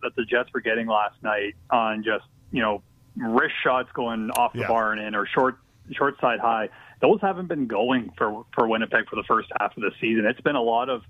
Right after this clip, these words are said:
Speaker 1: you know, get pucks to the net and you try to get second chance opportunities. I think it's still a priority, but for the longest time, like, I remember, um, prior to the All-Star break, we were talking about, uh, Mark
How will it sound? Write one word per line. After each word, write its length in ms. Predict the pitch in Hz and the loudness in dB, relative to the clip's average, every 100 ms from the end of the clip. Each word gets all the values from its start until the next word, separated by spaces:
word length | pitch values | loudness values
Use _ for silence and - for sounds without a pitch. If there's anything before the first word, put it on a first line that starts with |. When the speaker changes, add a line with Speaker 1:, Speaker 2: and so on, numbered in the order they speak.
| _ - - - | _ -20 -20 -18
Speaker 1:
you 100 | - | -6
know, 340 | 113 110 113 123 127 123 | -2 0 -2 -6 -14 -6
get 220 | 131 131 | -2 0
pucks 220 | - 131 - | 0 -2 -2
to 60 | 127 | -10
the 80 | 113 | -4
net 260 | 113 120 | 0 0
and 100 | 117 | -2
you 60 | 123 | -12
try 240 | 117 123 | -2 0
to 80 | 120 | 0
get 100 | 117 - | -4 -4
second 300 | - - 117 | -4 -2 -4
chance 220 | - 117 | -2 0
opportunities. 640 | 127 113 113 - 127 117 117 | 0 -2 -4 0 0 2 0
I 40 | |
think 180 | 110 156 | -2 -2
it's 140 | 160 - | -4 0
still 180 | 139 120 | 0 0
a 60 | |
priority, 560 | - 120 110 117 139 180 | -2 -2 2 2 0 -2
but 240 | 147 117 - _ - - - - - - | 0 -2 -4 _ -20 -20 -20 -20 -20 -2
for 120 | 160 | 0
the 60 | 131 | 2
longest 380 | 120 143 156 - | 2 2 -2 -4
time, 160 | 131 | -2
like, 140 | 120 120 | 0 0
I 60 | |
remember, 580 | 120 123 135 139 123 117 113 | 0 0 -2 0 0 -2 -4
um, 520 | 110 104 104 101 107 - - - | -2 -2 -4 -6 -16 -18 -18 0
prior 200 | 139 131 | 2 2
to 40 | |
the 120 | 120 107 | 0 -2
All-Star 260 | 127 127 | -2 -2
break, 200 | 113 110 | -2 -2
we 60 | 110 | -2
were 80 | 107 | 0
talking 300 | 120 113 113 | 0 0 0
about, 340 | 110 104 - | -2 -2 0
uh, 500 | 110 104 101 101 113 | 0 2 0 -2 -4
Mark 300 | 127 113 107 | 0 0 0